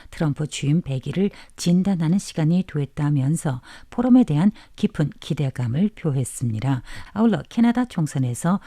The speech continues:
자유당이 승선한 것은 트럼프 정책의 영향을 받은 것으로 보여 더욱이 포럼 주최 시기가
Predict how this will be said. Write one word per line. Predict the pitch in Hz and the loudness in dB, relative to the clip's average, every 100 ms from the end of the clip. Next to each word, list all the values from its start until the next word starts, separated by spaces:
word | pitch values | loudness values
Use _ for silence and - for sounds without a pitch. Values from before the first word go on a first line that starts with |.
| - | -14
자유당이 | - 156 165 185 165 139 214 240 | -8 -2 0 0 0 2 4 2
승선한 | - 240 240 175 135 120 | 0 2 2 2 0 -2
것은 | 123 - 214 135 - - | -4 2 2 2 -4 -18
트럼프 | - 262 240 - 147 - | -4 2 2 0 -8 -6
정책의 | - 147 156 131 123 156 147 | -2 0 0 -4 -4 -4 -2
영향을 | 135 143 139 170 - - - | -2 0 0 0 -4 -14 -16
받은 | - - 175 220 | -12 -2 4 4
것으로 | 196 135 - | 4 -4 -6
보여 | 131 131 156 127 - - - | -4 -2 0 -2 -4 -18 -6
더욱이 | 160 202 208 131 123 - - | -2 0 0 -4 -8 -18 -20
포럼 | - 190 208 208 214 | -6 0 4 4 2
주최 | - 165 - 185 185 | -4 -6 -4 -4 -4
시기가 | - - 123 - 208 | -8 -10 -6 -2 -2